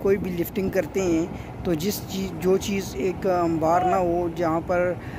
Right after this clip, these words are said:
अ, दोनों तरफ से belt equally नहीं पड़ सकती हों, तो वहाँ पर हमको chain block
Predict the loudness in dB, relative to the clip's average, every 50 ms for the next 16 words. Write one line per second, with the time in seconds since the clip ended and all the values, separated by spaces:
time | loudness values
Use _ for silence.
0 | -10 -6 -2 0 2 2 2 2 2 2 2 2 2 2 4 4 4 4 2 0
1 | 0 0 0 2 4 4 4 4 2 -2 -4 -4 -2 4 6 6 6 6 2 0
2 | 0 0 0 0 0 0 0 -2 -4 -6 -4 -2 0 2 2 2 2 0 0 -2
3 | 0 0 2 2 2 0 0 2 2 2 2 2 -2 -4 -8 -10 -10 -10 -10 -2
4 | 0 2 2 2 0 0 0 2 4 4 4 4 2 2 2 2 2 4 2 2
5 | 2 2 4 2 2